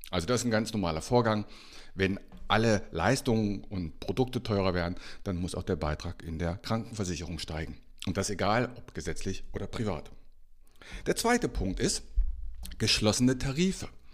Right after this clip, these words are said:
Dieser zweite Punkt betrifft nur die private Krankenversicherung. Angenommen, da ist ein Versicherer und der hat einen Tarif für die private Krankenversicherung, nennen wir ihn mal Tarif eins.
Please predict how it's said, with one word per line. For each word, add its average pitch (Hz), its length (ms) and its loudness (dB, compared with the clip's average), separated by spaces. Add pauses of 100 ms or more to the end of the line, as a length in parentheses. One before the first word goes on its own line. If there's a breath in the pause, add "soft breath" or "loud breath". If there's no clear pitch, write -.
(520 loud breath)
Dieser 123 240 2
zweite - 340 0
Punkt 123 280 2
betrifft - 420 -2
nur 120 240 4
die 147 240 0
private 170 520 0
Krankenversicherung. 78 840 -6 (480)
Angenommen, 98 540 2 (300 loud breath)
da - 80 -6
ist - 160 -6
ein 85 120 -6
Versicherer 117 600 -2 (420 loud breath)
und 76 140 -12
der 92 140 2
hat 104 200 -2
einen 92 300 0
Tarif 101 400 0
für - 320 -8
die 95 80 -4
private 82 440 -2
Krankenversicherung, 151 840 0
nennen 104 200 2
wir 123 80 2
ihn 104 100 0
mal 104 120 4
Tarif 104 340 -2
eins. - 460 0